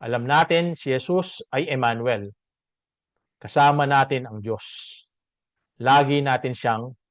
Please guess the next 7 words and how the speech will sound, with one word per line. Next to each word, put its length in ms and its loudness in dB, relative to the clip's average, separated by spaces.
kasama. 560 -6
Amen. 480 -8
Kaibigan, 560 4
pakishare 480 0
ang 80 -2
gospel 400 2
reflection 400 -4